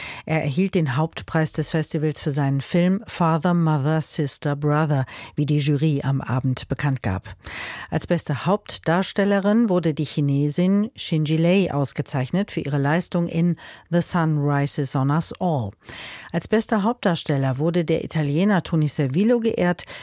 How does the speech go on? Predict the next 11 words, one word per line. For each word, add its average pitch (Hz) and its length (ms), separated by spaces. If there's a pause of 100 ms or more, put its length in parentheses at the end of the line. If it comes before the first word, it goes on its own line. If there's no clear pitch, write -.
für 170 100
seine 151 240
Rolle 147 260
als - 300
alternder 156 460
Präsident 143 560
in 170 100
dem 185 160
Film 185 320
La 185 140
Grazia. 123 640